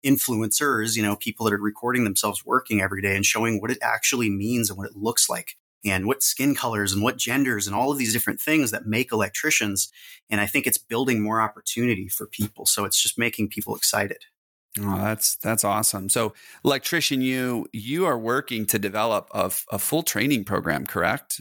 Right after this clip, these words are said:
Speaker 2: Uh, to get
Speaker 1: Yeah.
Speaker 2: from brand new, scared to death of electricity, you know,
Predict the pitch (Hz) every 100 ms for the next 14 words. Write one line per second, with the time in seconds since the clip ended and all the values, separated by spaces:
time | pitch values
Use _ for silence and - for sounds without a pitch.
0 | - 80 82 78 - 104 110 101 - -
1 | - - - 123 123 104 - - 113 120
2 | 135 170 165 156 147 147 143 139 - -
3 | - - - 160 170 151 135 139 - 127
4 | 127 127 - - 135 - 135 131 123 127
5 | 127 - 151 143 131 127 123